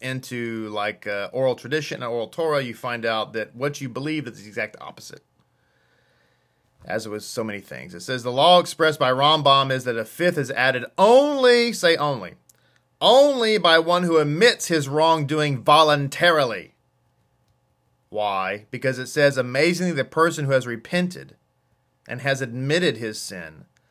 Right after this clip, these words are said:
must add the fifth in addition to restoration in full, while the unrepentant person pays back only the sum. This apparent paradox is resolved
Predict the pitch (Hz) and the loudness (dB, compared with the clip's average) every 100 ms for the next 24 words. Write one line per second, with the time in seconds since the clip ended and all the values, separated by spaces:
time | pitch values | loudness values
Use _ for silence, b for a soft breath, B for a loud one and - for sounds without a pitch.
0 | _ 120 135 151 151 - 135 139 120 110 | _ -4 0 0 -2 -4 0 0 -2 -8
1 | - 127 90 - - 135 123 113 147 180 | -8 -6 -6 -10 -10 -8 -8 -6 -6 -4
2 | 160 110 104 - 120 120 127 - 120 120 | -6 -10 -12 -12 -6 -4 -4 -6 -6 -6
3 | 117 113 98 - 131 123 98 92 b b | -8 -12 -12 -14 -8 -6 -6 -8 b b
4 | b - 127 139 139 139 _ 202 262 254 | b -4 0 0 0 -8 _ 2 4 2
5 | 214 180 175 151 131 - 139 135 135 123 | -2 -2 -4 -4 -8 -2 -2 -2 -8 -6
6 | 156 160 143 147 135 - 143 160 156 131 | -4 -4 -2 0 0 -2 -6 -4 -4 -6
7 | 123 156 127 87 - b b b 120 196 | -8 -6 -6 -8 -14 b b b -2 0
8 | 196 185 - 190 185 - - 226 269 233 | 0 -4 -2 0 0 -2 -6 2 4 4
9 | 131 104 127 - - b b b 160 143 | 2 -2 -6 -10 -16 b b b -4 -2
10 | 147 139 113 185 190 117 120 131 | -2 -2 -2 0 2 2 0 -2